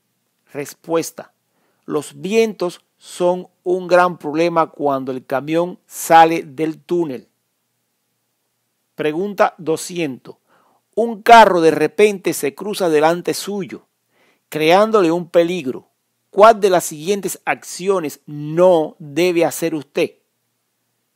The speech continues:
Respuesta. Sonar su bocina y seguir muy de cerca al vehículo.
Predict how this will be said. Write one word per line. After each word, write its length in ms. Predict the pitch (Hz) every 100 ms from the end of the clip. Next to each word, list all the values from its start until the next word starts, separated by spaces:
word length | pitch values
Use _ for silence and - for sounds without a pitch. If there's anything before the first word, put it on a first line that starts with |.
| _ _ -
Respuesta. 800 | 139 - - 180 165 - - _ _ _ _ _
Sonar 600 | - - 143 143 180 208
su 220 | 185 165 147
bocina 640 | 131 - 214 254 247 254 _ _ _ -
y 140 | 175
seguir 520 | - 147 151 214 190
muy 500 | 190 151 170 196 202 -
de 180 | 143
cerca 640 | 135 - 180 170 180 - _ -
al 260 | 139 170 170
vehículo. 640 | 170 175 170 - 120 87